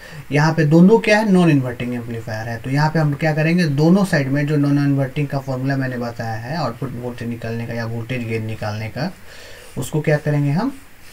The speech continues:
यूज़ करेंगे। ओके, तो चलिए मैं इसको मिटा दूँ और आप लोग इसको, I hope आप लोग copy पे लिख लिए होंगे,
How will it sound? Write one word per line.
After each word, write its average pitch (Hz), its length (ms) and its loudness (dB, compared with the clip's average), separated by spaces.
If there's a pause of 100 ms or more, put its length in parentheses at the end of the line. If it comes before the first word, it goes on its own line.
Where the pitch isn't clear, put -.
(280)
यूज़ 110 320 -6
करेंगे। 98 500 -6 (480)
ओके, 175 160 -4 (600)
तो 127 60 -6
चलिए 131 300 -2
मैं 139 100 2
इसको 135 200 -4
मिटा 135 280 0
दूँ 160 160 -2 (840)
और 120 180 -4
आप 117 200 -6
लोग 123 140 -4
इसको, 127 200 -8
I 123 240 -2
hope 131 200 -2
आप 123 180 -6
लोग 127 120 -4
copy 135 280 -4
पे 135 120 -4
लिख 135 200 -2
लिए 123 180 -6
होंगे, 123 280 -8